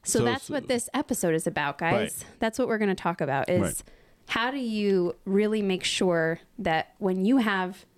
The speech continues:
Speaker 1: if you consider it downtime or time that just recharges your batteries, you're actually doing something that does that.
Speaker 2: So what's it for you?
Speaker 1: Okay, let's think about this. So,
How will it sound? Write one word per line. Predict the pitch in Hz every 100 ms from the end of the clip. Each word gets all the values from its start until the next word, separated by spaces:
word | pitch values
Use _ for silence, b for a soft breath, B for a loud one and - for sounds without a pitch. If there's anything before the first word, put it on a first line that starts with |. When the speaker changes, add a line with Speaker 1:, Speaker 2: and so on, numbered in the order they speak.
| _ _ _ _ _ _ _ -
Speaker 1:
if | 196 190
you |
consider | - 196 202 180
it | 175 180
downtime | 202 214 208 196 196 190 185 190
or | 175
time | 175 - 208
that | 208 190
just | 185 180 - - -
recharges | 190 208 - 185 185 180
your | 175
batteries, | 165 156 165 202 240 247 - b b b b _
you're | 202 208
actually | 214 - 240
doing | 185 175 175
something | 175 165 156 156 160
that | 156 - 185
does | 165 165
that. | - - - - - _ _ _ _ -
Speaker 2:
So | - 110
what's | 117 -
it | 110
for | -
you? | 95 80 - _ _ _ _ _ _ - 339
Speaker 1:
Okay, | 359 294 226 208 - - - 190 185 170 185
let's | 220 - -
think | - 180 180
about | 160 170
this. | - 226
So, | - 214